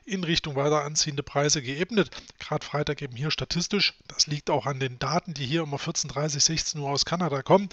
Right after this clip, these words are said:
die unlängst eben hier während der letzten zweiundfünfzig Wochen, ähm, A, negativ für den kanadischen Dollar waren und B, natürlich hier auch ein positiver Bias für den U-S-Dollar häufig über den Ticker schwappte und insofern hier der Freitag ganz klar ein bullischer Tag für den U-S-Dollar gegenüber dem kanadischen Dollar, doch heute am Mittwoch auch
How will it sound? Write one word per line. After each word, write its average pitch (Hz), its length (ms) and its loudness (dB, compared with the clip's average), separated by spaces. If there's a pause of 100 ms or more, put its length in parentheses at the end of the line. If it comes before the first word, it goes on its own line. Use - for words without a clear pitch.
(280)
die 170 140 -4
unlängst 175 440 0
eben 156 160 -2
hier 151 140 0
während 151 160 2
der 147 80 0
letzten 147 260 -2
zweiundfünfzig 143 1000 -4
Wochen, 180 240 4 (420)
ähm, 139 240 -4
A, 160 180 6
negativ 165 460 0
für 156 100 -2
den 147 100 -4
kanadischen 151 440 -2
Dollar 165 300 4 (260)
waren 170 380 4
und 151 160 -8
B, 160 140 2
natürlich 151 340 -4
hier 151 120 -2
auch 147 80 -2
ein 135 80 -8
positiver 139 480 -4
Bias 156 320 0
für 143 100 -8
den 135 140 -10
U-S-Dollar 151 440 0
häufig 135 320 -6
über 151 200 0
den 131 260 -2 (840)
Ticker 143 320 4 (340)
schwappte 160 640 4 (260)
und 139 100 -6
insofern 139 360 2
hier 131 120 0
der 135 100 2
Freitag 135 400 -2
ganz 131 240 2
klar 135 180 -4
ein 139 140 -10
bullischer 147 400 2
Tag 139 220 -4
für - 80 -8
den 127 160 -8
U-S-Dollar 135 340 -6
gegenüber 127 240 -6
dem 123 60 -12
kanadischen 139 480 -4
Dollar, 147 180 2
doch - 180 -4
heute 156 220 0
am 131 80 -6
Mittwoch 151 420 2
auch 180 280 10